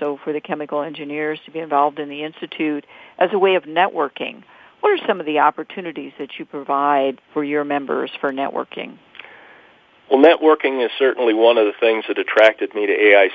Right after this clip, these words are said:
Speaker 2: C H E when I was a, a young engineer. And, of course, uh, if you go back thirty-five, thirty-eight years, whatever that is, uh, you find that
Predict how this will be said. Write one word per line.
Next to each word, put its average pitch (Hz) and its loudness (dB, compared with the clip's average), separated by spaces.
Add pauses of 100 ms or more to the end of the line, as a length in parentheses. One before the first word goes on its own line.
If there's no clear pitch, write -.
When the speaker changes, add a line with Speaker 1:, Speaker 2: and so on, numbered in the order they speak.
Speaker 2:
C 101 -2
H 90 -4
E 101 -4
when 90 -2
I 92 4
was 90 0
a, 73 0 (260)
a 90 2
young 92 0
engineer. 90 2
And, 85 0
of 85 -4
course, 95 2 (680)
uh, 65 -4
if - -8
you 92 -6
go 95 4
back 95 6 (140)
thirty-five, 90 4 (340)
thirty-eight 87 -2
years, 101 2
whatever 92 0
that 90 4
is, 90 2 (280)
uh, 80 0 (120)
you 85 -12 (100)
find 98 4
that 82 0